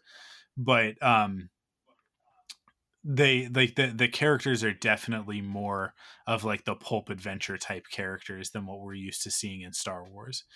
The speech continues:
Certainly different from, like, the, the post Return of the Jedi, um, the, the Del Rey,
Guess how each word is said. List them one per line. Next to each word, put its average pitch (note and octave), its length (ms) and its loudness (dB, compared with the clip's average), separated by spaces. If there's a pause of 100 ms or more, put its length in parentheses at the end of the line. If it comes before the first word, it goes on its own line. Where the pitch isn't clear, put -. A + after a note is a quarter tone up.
(340)
Certainly D3+ 480 4
different C3 640 0
from, A2+ 340 2
like, G#2 300 -4
the, G2+ 420 -2
the G2+ 160 -6
post - 400 -2
Return G#2 380 -4
of F#2+ 160 -12
the G2+ 100 -10
Jedi, F#2+ 600 -6 (580)
um, F#2 640 -4 (100)
the, G2 540 -6
the A2+ 160 0
Del G2+ 360 0
Rey, F#2 680 -8